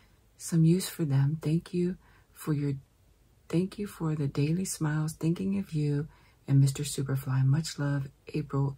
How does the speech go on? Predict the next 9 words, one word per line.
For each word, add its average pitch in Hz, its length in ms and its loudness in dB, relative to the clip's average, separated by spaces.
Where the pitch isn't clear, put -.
Ape 165 340 0
on 147 240 2
YouTube." 143 600 2
Look 156 180 -4
at 165 80 0
here. 151 260 0
That 156 180 0
is 156 120 -2
from 156 320 0